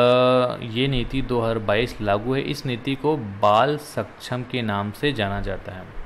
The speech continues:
फिर अगला है छत्तीसगढ़ बाल कोष। छत्तीसगढ़ बाल कोष राज्य सरकार द्वारा सृजित ऐसी निधि है, जिसे किशोर न्याय अधिनियम दो हज़ार पन्द्रह के प्रावधान के अनुसार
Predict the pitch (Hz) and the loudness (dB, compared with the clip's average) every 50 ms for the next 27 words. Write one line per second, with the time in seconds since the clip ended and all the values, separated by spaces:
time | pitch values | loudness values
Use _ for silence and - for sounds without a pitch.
0 | - - - - - - - - - - - - - - - 139 135 135 123 135 | -10 -12 -14 -14 -14 -16 -16 -16 -16 -18 -18 -20 -20 -10 -4 -2 -2 -2 0 0
1 | 147 147 143 - - 123 - - - 147 151 147 156 156 135 110 107 104 101 101 | 0 0 -2 -2 -6 -6 -6 -6 -4 -4 -2 0 0 0 0 2 2 4 4 2
2 | 101 101 - 98 101 101 - - 139 - - 156 170 175 156 135 120 120 127 127 | 0 -4 -6 -8 -8 -8 -8 -8 -10 -8 -4 -2 0 0 2 4 4 4 4 2
3 | 151 151 - - 104 107 110 123 135 147 139 - 131 117 - 117 113 113 110 110 | 0 -2 -2 0 2 4 4 4 2 0 -4 -6 -4 0 2 4 4 4 4 2
4 | 123 127 - - - - - - 127 131 131 143 143 139 - 135 147 - - - | 0 0 -2 -8 -16 -12 -6 -2 -2 0 0 0 0 0 0 -4 -4 -6 -10 -18
5 | - - - - - - 135 139 135 - - 190 185 175 160 147 143 143 143 143 | -20 -20 -20 -6 0 2 2 2 2 0 -2 0 0 0 0 0 0 0 -2 -2
6 | 123 165 175 165 127 120 139 - 120 123 131 - - 147 156 - - - 143 135 | 0 0 0 0 0 -2 -4 -6 -6 -6 -6 -4 -4 -6 -6 -6 -6 -6 -6 -4
7 | - - 147 151 160 165 160 151 - - - - - - - - - - - - | -2 -2 0 2 2 2 0 -2 -6 -8 -14 -18 -20 -20 -20 -20 -20 -18 -12 -10
8 | - - - 123 123 123 123 120 123 135 139 - - 120 113 110 110 113 123 131 | -8 -6 -4 -2 0 2 4 4 4 2 0 0 -2 -2 -2 -2 -2 -2 -2 -2
9 | 131 127 113 107 117 120 117 110 107 104 110 101 101 - - 117 117 113 113 117 | -2 -4 -4 -2 -2 0 0 0 0 -2 -2 -4 -6 -4 -4 -2 -2 0 0 0
10 | 127 135 135 - - - - - - - - 143 147 - 127 117 110 110 110 117 | 0 0 -2 -4 -6 -12 -18 -20 -8 -4 -4 -2 0 2 4 4 4 4 2 0
11 | 127 131 - 135 120 110 - - 98 107 139 151 | -2 -2 -2 -2 -2 -2 -2 -2 -2 -2 -2 -4